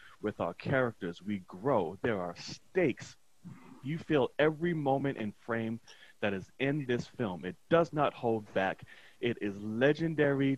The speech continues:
to say the least. What the Russo brothers have achieved, absolutely phenomenal. And you can say, "Yeah, we wouldn't have Endgame if it wasn't for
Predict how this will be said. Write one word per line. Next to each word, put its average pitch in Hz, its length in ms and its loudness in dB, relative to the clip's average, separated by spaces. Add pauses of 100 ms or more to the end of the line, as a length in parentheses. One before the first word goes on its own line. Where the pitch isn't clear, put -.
to 107 100 -8
say 127 320 0
the 104 200 -6
least. 95 720 -6
What 127 180 0
the 117 80 -2
Russo 131 340 -2
brothers 123 340 0
have 110 260 2
achieved, 160 680 -4 (1040)
absolutely 160 500 4
phenomenal. 104 760 0 (300)
And 196 140 0
you 247 120 0
can 214 220 -4
say, 117 360 2 (240)
"Yeah, 196 300 4 (440)
we 240 80 2
wouldn't 220 220 6
have 190 120 8
Endgame 165 440 4
if 143 60 -4
it 135 40 -16
wasn't 147 280 0
for 110 300 2